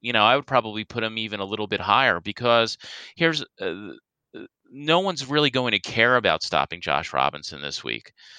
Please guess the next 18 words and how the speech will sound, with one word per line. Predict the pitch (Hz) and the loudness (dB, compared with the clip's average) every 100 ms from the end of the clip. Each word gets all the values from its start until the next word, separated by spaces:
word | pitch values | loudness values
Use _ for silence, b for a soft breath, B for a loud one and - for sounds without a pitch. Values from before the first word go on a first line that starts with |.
| B | B
So, | B - 120 110 107 101 - - | B 2 6 6 6 4 -2 -8
you | 113 | -2
know, | 110 95 | 0 0
the | 95 | 0
focus | 101 135 143 123 101 | -4 -2 -4 -4 -8
is | 92 | -6
going | 104 101 | -4 -4
to | 95 | -2
be | 98 95 | 0 0
on | 90 | 0
Kupp | - 98 98 | 0 2 2
and | 92 | 0
a | 90 | -4
little | 95 95 | -4 -4
bit | 92 90 | -2 -2
on | 80 85 | -2 -2
Woods, | 98 110 78 - | 0 2 0 0
right? | 85 92 104 | 2 2 2